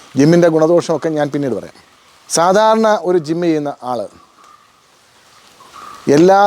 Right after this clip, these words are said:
വ്യായാമവും ചെയ്യണം. ജിമ്മിൽ ഓരോ ഐറ്റം തിരിച്ച് ചെയ്യേണ്ടുന്ന കാര്യമില്ല. അങ്ങനെ നമ്മൾ ഒരു വ്യായാമ അന്ധവിശ്വാസിയാകരുത്. യോഗ ചെയ്യാം,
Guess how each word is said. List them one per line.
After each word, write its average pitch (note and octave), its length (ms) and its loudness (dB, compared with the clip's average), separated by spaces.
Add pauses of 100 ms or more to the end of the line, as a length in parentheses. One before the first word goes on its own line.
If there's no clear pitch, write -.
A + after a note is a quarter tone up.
(160)
വ്യായാമവും C#3 480 0
ചെയ്യണം. G2 240 -12 (260)
ജിമ്മിൽ A2 220 -8 (2750)
ഓരോ F3+ 160 6 (160)
ഐറ്റം E3 240 -2
തിരിച്ച് C#3+ 260 -6
ചെയ്യേണ്ടുന്ന C3 480 -4 (120)
കാര്യമില്ല. A2+ 400 -2 (880)
അങ്ങനെ G#3 280 4
നമ്മൾ F3+ 180 2 (380)
ഒരു E3+ 160 4 (340)
വ്യായാമ D#3+ 400 2 (160)
അന്ധവിശ്വാസിയാകരുത്. B2 920 -4 (1400)
യോഗ E3+ 160 4 (140)
ചെയ്യാം, G3+ 260 4